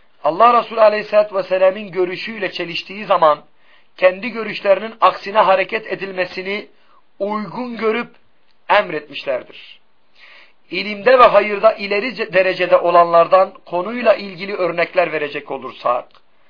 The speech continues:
sahih bir senetle Salim bin Abdullah bin Ömer'in şöyle dediğini rivayet eder. Salim, Abdullah İbni Ömer'in şöyle dediğini rivayet eder. "Mescitte İbni Ömer'le oturuyorduk. Derken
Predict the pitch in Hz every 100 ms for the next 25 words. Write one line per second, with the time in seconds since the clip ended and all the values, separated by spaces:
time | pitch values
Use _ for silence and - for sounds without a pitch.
0 | _ _ _ - - 190 208 240 185 202
1 | - 185 165 - 147 131 - _ _ _
2 | _ _ - 196 233 247 233 208 165 202
3 | 226 208 - 190 190 220 202 202 208 -
4 | - - - 233 220 190 185 185 196 175
5 | 151 139 139 123 - - _ - 165 165
6 | 170 220 233 - _ _ _ - 151 185
7 | 214 214 208 190 175 214 208 190 180 208
8 | 208 175 180 175 175 156 143 127 135 120
9 | 120 _ _ _ _ _ _ _ _ -
10 | _ 151 185 202 - 214 - 254 247 233
11 | 226 226 233 233 214 214 220 202 190 180
12 | 143 120 - - _ _ _ _ _ 139
13 | 202 233 226 185 160